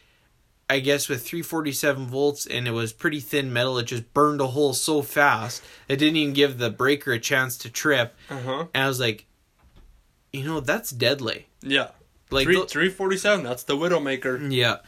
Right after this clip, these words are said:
Speaker 1: And, like, these push-in connectors, you're relying on a th-, tiny little tab to transfer this power.
Speaker 2: Mm-hmm.
Speaker 1: And these are fairly long rows of lights.
Speaker 2: Mm-hmm.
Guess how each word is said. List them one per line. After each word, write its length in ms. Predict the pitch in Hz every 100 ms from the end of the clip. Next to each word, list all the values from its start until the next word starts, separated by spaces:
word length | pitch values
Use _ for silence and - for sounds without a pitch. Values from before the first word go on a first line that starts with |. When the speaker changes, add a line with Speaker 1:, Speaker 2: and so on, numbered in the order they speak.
| - - - -
Speaker 1:
And, 160 | 185
like, 260 | 202 208 202
these 220 | 202 220
push-in 420 | - 254 254 220 165
connectors, 480 | 151 175 196 147
you're 120 | 139 147
relying 420 | 143 156 220 214
on 120 | 143
a 60 | 117
th-, 200 | - - _ -
tiny 460 | - 185 220 202
little 340 | 151 165 156 123
tab 640 | - 139 135 131 117 117
to 520 | - 127 117 110 - - _ _
transfer 560 | - 135 135 143 - 113
this 180 | 110
power. 500 | - - 113 107 90
Speaker 2:
Mm-hmm. 240 | 123 131 131
Speaker 1:
And 120 | 151
these 160 | 143 214
are 80 |
fairly 420 | 233 - 180 175 165
long 320 | 151 143 135
rows 320 | 127 127 113
of 80 | 110
lights. 480 | 113 101 - - 139
Speaker 2:
Mm-hmm. 260 | 127 156